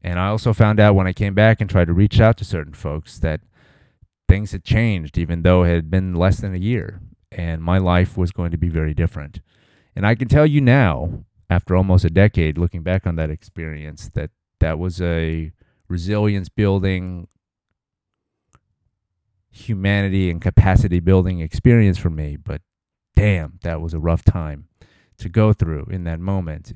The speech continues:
And it was irrational, it was emotional, you know, it was very idealistic, and nobody could have told me otherwise.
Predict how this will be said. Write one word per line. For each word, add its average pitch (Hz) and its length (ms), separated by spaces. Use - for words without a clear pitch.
And 110 180
it 123 60
was 127 200
irrational, 98 760
it 90 60
was 80 140
emotional, 85 760
you 82 80
know, 78 80
it 76 40
was 78 120
very 92 260
idealistic, 82 800
and 85 120
nobody 90 360
could 90 160
have 80 100
told 82 220
me 85 120
otherwise. 78 680